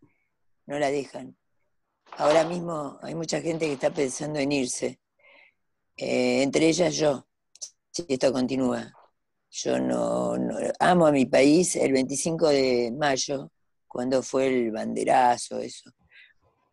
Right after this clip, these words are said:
eh, no me acuerdo que, que, bueno, yo lloraba y decía, yo no, yo no, no me, no me puedo ir de este país, pero yo la verdad que no puedo seguir viviendo en este país en estas condiciones.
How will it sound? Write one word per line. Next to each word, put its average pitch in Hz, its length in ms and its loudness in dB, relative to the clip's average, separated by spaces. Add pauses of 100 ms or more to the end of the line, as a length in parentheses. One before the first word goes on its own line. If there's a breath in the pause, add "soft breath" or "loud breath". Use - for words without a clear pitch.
eh, 117 720 -8
no 113 460 -8
me 170 80 2
acuerdo 120 400 2
que, - 640 -8
que, 131 160 -4
bueno, 123 420 0
yo 165 300 -2
lloraba 151 600 4 (280)
y 139 100 -20
decía, 151 420 -10
yo - 160 -16
no, 151 240 -10 (680)
yo - 260 -12 (100)
no, - 220 -14 (100)
no 196 380 -6
me, 170 220 -8
no 185 180 -2
me 196 140 4
puedo 220 200 4
ir 180 100 4
de 156 80 0
este 156 200 -6
país, 151 280 -2
pero 147 180 -6
yo 214 200 -8
la 185 140 0
verdad 190 260 -4
que 185 120 -12
no 170 120 -12
puedo 220 220 -2
seguir 165 380 -12
viviendo 151 400 -8
en 147 60 -12
este 143 200 -10
país 143 300 -6
en 151 60 -16
estas 143 180 -10
condiciones. 135 560 -10